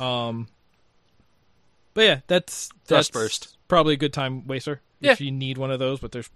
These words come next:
Speaker 1: plenty. We have a hundred of here that you can just get and play for free.
Speaker 2: Yeah. Moving on.
Speaker 1: Twenty-four, Gravitron and Tunnels of the Underworld. So speaking of, like, Kerbal Space Program moon landing,
Speaker 2: <laughs> Yeah.
Speaker 1: Moonlander type games.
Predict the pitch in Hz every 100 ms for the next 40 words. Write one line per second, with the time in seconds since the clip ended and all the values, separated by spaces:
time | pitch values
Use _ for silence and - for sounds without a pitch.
0 | _ - 92 95 98 - _ _ 123 127
1 | 127 110 - 131 113 107 - 110 104 104
2 | 113 107 107 107 107 98 110 101 - 104
3 | 98 107 104 - - - 302 180 117 110
4 | - _ - _ _ - _ - 285 370
5 | - 269 196 117 95 - _ 175 285 294
6 | 311 302 208 151 262 285 254 247 262 202
7 | 143 110 - - _ _ _ _ _ -
8 | 170 156 294 330 277 220 208 160 - _
9 | _ _ - - 196 180 165 180 165 -
10 | 170 165 143 131 196 175 139 123 117 110
11 | 110 - - 185 185 131 180 147 135 135
12 | 143 123 139 120 113 -